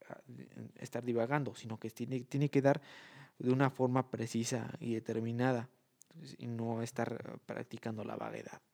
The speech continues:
Asimismo, tiene que ser objetiva, es decir, tenemos que fijarnos en lo que hay, en lo real, en lo cierto, y no, pues, hacernos una idea de lo que estamos tratando de definir. Viendo así de esta forma la,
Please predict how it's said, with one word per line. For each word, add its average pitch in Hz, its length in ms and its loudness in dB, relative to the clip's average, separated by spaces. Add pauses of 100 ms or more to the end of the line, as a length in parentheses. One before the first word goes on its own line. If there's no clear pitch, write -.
(320)
Asimismo, 160 440 -2
tiene 139 220 0
que 131 140 -2
ser 131 360 2
objetiva, 131 640 -2
es 117 60 -2
decir, 123 340 -2 (320)
tenemos 123 460 -2
que 131 420 2 (760)
fijarnos 127 640 0
en 123 100 -4
lo 113 140 -6
que 117 140 -2
hay, 131 180 0
en 110 80 -4
lo 104 80 -4
real, 117 260 0
en 120 120 0
lo 110 100 -6
cierto, 139 420 2 (480)
y 170 140 0
no, 147 320 6
pues, 120 160 4
hacernos 117 500 0
una 123 240 2
idea 117 560 2
de 113 240 -6
lo 101 140 -8
que - 80 -8
estamos 113 380 -6
tratando 104 360 -8
de 98 140 -6
definir. 101 500 -12 (1500)
Viendo 131 300 0
así 165 180 -2
de 147 100 6
esta 143 200 0
forma 123 380 0
la, 101 240 0